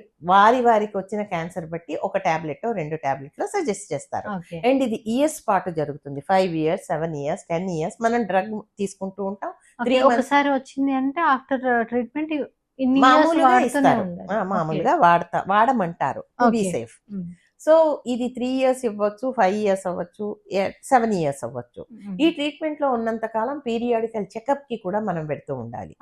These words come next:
Speaker 2: ఓకే.
Speaker 1: ఇనీషియల్ గా మీ ట్రీట్మెంట్ పూర్తయిన తర్వాత every త్రీ మంత్స్ కి,
Speaker 2: మ్మ్.
Speaker 1: తర్వాత సిక్స్ మంత్స్ కి,
Speaker 2: మ్మ్.
Speaker 1: తర్వాత యాన్యువల్ ట్రీట్మెంట్,
Speaker 2: ఓకే.
Speaker 1: యాన్యువల్ చెకప్ కి రమ్మంటారు.
Speaker 2: మ్మ్.
Speaker 1: ఒకసారి వచ్చిన తర్వాత రెండోసారి వస్తుందా అన్నది అపోహ,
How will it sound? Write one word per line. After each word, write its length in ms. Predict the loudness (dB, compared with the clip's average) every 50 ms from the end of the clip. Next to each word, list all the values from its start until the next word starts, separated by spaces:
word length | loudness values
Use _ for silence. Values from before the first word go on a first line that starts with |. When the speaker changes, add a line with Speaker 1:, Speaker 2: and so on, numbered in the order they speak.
| -6
Speaker 2:
ఓకే. 220 | -6 -6 -4 -2 0
Speaker 1:
ఇనీషియల్ 520 | 0 2 2 0 0 -2 -2 -2 -2 0
గా 140 | 0 -2 -2
మీ 160 | -2 -2 -4
ట్రీట్మెంట్ 560 | -6 -6 -6 -8 -8 -6 _ -8 -8 -8 -6 -6
పూర్తయిన 420 | -6 -6 -4 -4 -6 -4 -4 -4
తర్వాత 380 | -6 -6 -4 -2 -2 -2 -2 -4
every 360 | -4 -2 -2 -2 -2 -2 -2
త్రీ 300 | -4 -4 -4 -4 -4 -2
మంత్స్ 240 | -2 -4 -6 -6 -10
కి, 260 | -12 -10 -12 -12 -10 _
Speaker 2:
మ్మ్. 240 | -8 -6 -6 -6 -6 -6
Speaker 1:
తర్వాత 360 | -4 -4 -2 -4 -4 -6 -8
సిక్స్ 340 | -8 -8 -10 -10 -10 -8 -6
మంత్స్ 220 | -6 -6 -6 -10
కి, 260 | -12 -10 -10 -10 -10 _ _ -14
Speaker 2:
మ్మ్. 220 | -12 -12 -10 -4 -2
Speaker 1:
తర్వాత 300 | -2 -2 0 -2 -4 -2 0
యాన్యువల్ 420 | 0 0 0 2 2 0 0 -2
ట్రీట్మెంట్, 580 | -6 -10 _ -14 -14 -12 _ -16 -18 -16 _ -20 -14 -10 -8 -8
Speaker 2:
ఓకే. 140 | -2 4 4
Speaker 1:
యాన్యువల్ 420 | 6 6 6 4 2 2 2 0 0 -6
చెకప్ 300 | -6 -2 0 -2 -2 0 -2
కి 60 | 0
రమ్మంటారు. 580 | 0 0 -2 -4 -8 -8 -6 -6 -6 -6 -8 -10 -10
Speaker 2:
మ్మ్. 400 | -8 -8 -8 -10 -14 -16 -16 -18 -18 -20 _ _ _ _ _ 4
Speaker 1:
ఒకసారి 580 | 6 6 6 6 4 4 4 4 4 4 2 2
వచ్చిన 400 | 0 0 0 -2 -6 -6 -4 -4
తర్వాత 360 | -2 -2 0 0 0 -2 -2 -2
రెండోసారి 680 | -4 -4 -4 -2 -2 -4 -4 -4 -4 -4 -4 -4 -4
వస్తుందా 720 | -4 -4 -6 -8 -8 _ -6 -4 -4 -2 0 0 -2 -2 -4 -10 _ -10
అన్నది 540 | -8 -8 -6 -6 -6 -6 -6 -8 -10 -12 _ -12
అపోహ, 500 | -12 -4 -2 -2 -2 0 0 -2 -4 -4